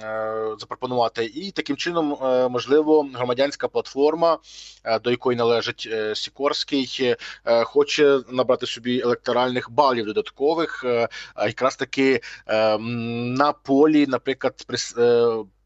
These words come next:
м, т-, тих, е, м, тих громадян, які підтримують, е, більш такі консервативні політичні сили, або навіть і,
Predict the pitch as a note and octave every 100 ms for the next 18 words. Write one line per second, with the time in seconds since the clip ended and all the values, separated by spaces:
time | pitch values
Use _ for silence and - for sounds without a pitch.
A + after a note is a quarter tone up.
0 | _ A#2+ A2+ - A2 A2 D3 D3+ - C#3
1 | C3 B2+ A#2+ A#2+ A#2+ - C3+ C3 B2+ B2
2 | C#3+ C3 A2 A2+ - B2+ B2+ B2+ B2+ A2+
3 | - A#2 A#2 A2+ F#2+ A#2 A#2+ - A2+ B2
4 | A#2+ - - - B2+ C#3 C3+ C3+ C3+ A2
5 | G#2+ G#2 A2 - A2 - D3+ E3 D3+ C#3+
6 | C3 G#2+ A2+ A2 A2 G#2+ - A2 G#2+